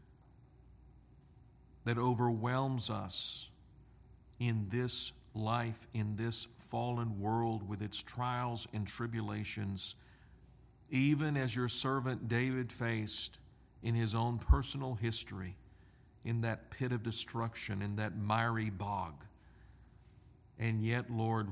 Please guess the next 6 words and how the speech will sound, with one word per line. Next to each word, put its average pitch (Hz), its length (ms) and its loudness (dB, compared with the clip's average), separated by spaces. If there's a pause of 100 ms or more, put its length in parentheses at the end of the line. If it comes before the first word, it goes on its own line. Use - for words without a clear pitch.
what 120 440 -4
do 117 160 2
we 113 220 0
learn 156 560 2
from 113 380 0
him? 104 500 0